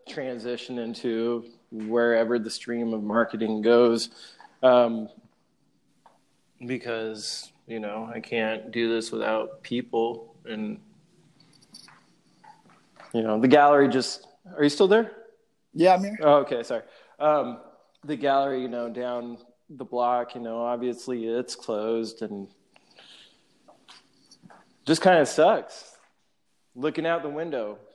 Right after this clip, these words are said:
Speaker 1: from my studio and just seeing a ghost town.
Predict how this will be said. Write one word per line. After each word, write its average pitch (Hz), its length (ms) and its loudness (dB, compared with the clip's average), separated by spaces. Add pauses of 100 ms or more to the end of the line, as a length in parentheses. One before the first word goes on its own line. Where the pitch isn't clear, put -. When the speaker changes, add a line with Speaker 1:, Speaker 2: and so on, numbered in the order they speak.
Speaker 1:
from 127 120 -12
my 127 100 -8
studio 120 540 -4
and 104 100 -6
just 110 160 -8
seeing 120 260 -6
a 92 280 -14
ghost 117 400 2
town. 95 340 -12